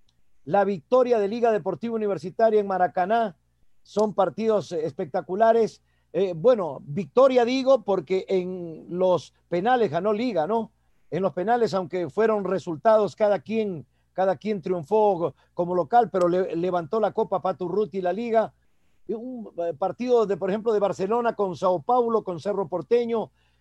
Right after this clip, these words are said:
en Copa Libertadores de América, en donde hizo grandes encuentros Barcelona, están dentro de, de esa serie de encuentros que he tenido la suerte de relatar. Y el último, el gran triunfo, el único triunfo que tiene Ecuador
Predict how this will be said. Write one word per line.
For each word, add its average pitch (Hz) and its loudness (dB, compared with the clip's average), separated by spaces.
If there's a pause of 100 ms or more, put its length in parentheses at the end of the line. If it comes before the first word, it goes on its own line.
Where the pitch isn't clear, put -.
(120)
en 175 -2
Copa 208 2
Libertadores 196 0
de 185 -2
América, 214 -4
en 175 -8
donde 180 -4
hizo 196 -6
grandes 196 -4
encuentros 185 -6
Barcelona, 190 -4 (440)
están 226 -4
dentro 196 0
de, 160 -2
de 139 -6
esa 175 -8
serie 220 4
de 190 0
encuentros 185 -4 (300)
que 185 -4
he 165 -4
tenido 202 -4
la 185 0
suerte 202 -2
de 175 4
relatar. 170 0 (260)
Y 175 0
el 233 2
último, 226 -2 (280)
el 208 2
gran 262 4
triunfo, 254 2 (280)
el 233 4
único 339 0
triunfo 254 -2
que 208 -2
tiene 254 -2
Ecuador 247 2